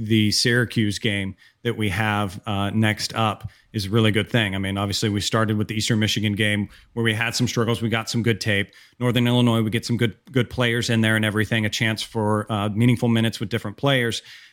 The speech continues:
Uh, then you go and you have Saint John's, your first big, big trial. Then two games where we get to just lock down defensively. And then now we have another game that was a little bit of struggle. Is gonna give the team a lot of good tape to look at, a lot of good coachable moments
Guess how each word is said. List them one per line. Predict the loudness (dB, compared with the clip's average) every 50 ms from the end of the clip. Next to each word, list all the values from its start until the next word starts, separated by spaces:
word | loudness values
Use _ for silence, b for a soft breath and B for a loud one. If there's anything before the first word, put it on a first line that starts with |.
| B B -4
Uh, | -2 0 2 2 0 0 -2
then | 0 2 2 4
you | 4 4
go | 4 4 2 4 4 4
and | 4 4
you | 4
have | 2 2
Saint | 0 -2 -2 0 0
John's, | 0 2 2 0 0
your | -2 -4
first | -4 -4 -6 -6 -4
big, | -4 -4 -4 -4 -10 _ -6
big | -4 -4 -4 -4
trial. | -4 -2 0 2 2 2 2 0 -2 -2 B B B B B B
Then | -4 -2 0
two | 2 0 0
games | 2 2 0 2 2 2 0 2
where | 2 4 4 4
we | 4 4
get | 2 0 0
to | 0 -2
just | 0 -2 -2 -4 -6 -4
lock | -2 0 0 0 0 0
down | -2 0 0 0
defensively. | 0 2 2 2 4 2 2 0 0 -2 -2 0
And | 0 0
then | 2 2
now | 2 2 2
we | 2 2 2
have | 0 0 0
another | 0 2 2 2 0 -2
game | -2 0 0 0 0 0
that | -2 0
was | -2 0
a | 2
little | 4 4 4 4 4
bit | 2 0 0
of | -2
struggle. | -2 0 0 0 0 0 -2
Is | -4 -2
gonna | -2 -2 -2 0
give | -2 -2 -2
the | -2
team | -4 -2 0 0 0 0 -2
a | -6 -8 -8 _ -16
lot | -8 -4 -2 0 2 2 2 2
of | 2 0 2
good | 2 2 2 2 0
tape | 0 0 0 0 0 -4
to | -8 -6
look | 0 0 0 0 -2 _ _ _ _ _ _ _ _ _ _ -6
at, | -4 -2 -2 -4 -6 -8
a | -4 -2
lot | 0 2 2
of | 2 2
good | 2 0 2
coachable | 2 2 2 2 0 0 2 2
moments | 4 6 6 6 6 6 4 2 0 -4 -8